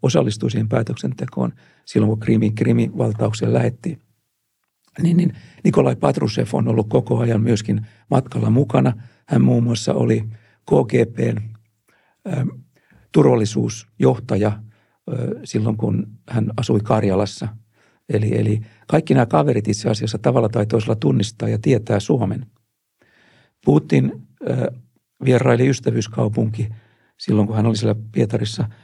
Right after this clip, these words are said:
ystävyyskaupunki Turussa tosi u-, useaan otteeseen. Ja ensimmäiset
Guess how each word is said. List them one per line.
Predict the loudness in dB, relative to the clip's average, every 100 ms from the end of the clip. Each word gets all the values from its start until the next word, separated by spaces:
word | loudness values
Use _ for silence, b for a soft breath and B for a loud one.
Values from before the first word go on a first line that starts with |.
| B -2
ystävyyskaupunki | 0 2 0 2 0 2 -2 0
Turussa | 4 4 2 0 -4 -4 B B
tosi | -6 -2 -2
u-, | 0
useaan | -2 2 2 2
otteeseen. | 0 -2 -4 -2 0
Ja | 2
ensimmäiset | 2 2 0 2 0 -2 -6